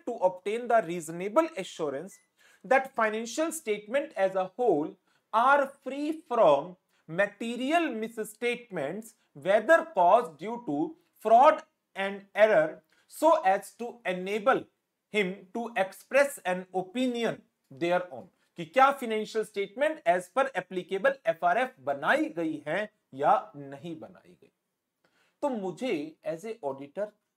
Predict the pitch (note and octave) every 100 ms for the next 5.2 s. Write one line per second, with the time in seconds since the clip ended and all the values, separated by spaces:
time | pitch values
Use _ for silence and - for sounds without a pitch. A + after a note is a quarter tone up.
0 | - B2 G#3 G3 C#3+ C#3+ D#3+ E3+ D#4 D#4+
1 | G#3 - - F3+ E3 D#3+ - E3+ A#3 A3+
2 | D3 G2+ _ _ _ _ _ _ F#3+ F#3+
3 | - E4 E4 E4 B3 B3 B3 A#3+ C4 A#3+
4 | B3+ B3+ B3 B3+ B3+ B3+ B3+ D4 G#3+ D#3+
5 | -